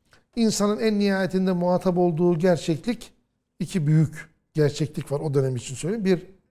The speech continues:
evren, yaratılmış kitap diyorlar buna, tekvini kitap. Bir de Kur'an-ı Kerim, tenzili kitap.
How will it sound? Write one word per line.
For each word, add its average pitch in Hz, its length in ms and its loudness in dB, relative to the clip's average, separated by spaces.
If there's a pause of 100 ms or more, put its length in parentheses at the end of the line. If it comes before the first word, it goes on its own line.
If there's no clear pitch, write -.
evren, 156 440 4 (840)
yaratılmış 143 460 2
kitap - 360 -4
diyorlar 123 300 -4
buna, 165 140 -4
tekvini 147 560 -2
kitap. - 340 -6 (680)
Bir 156 100 -4
de 214 260 -2 (480)
Kur'an-ı 151 340 0
Kerim, 180 300 -2
tenzili 147 520 -2
kitap. 113 280 -10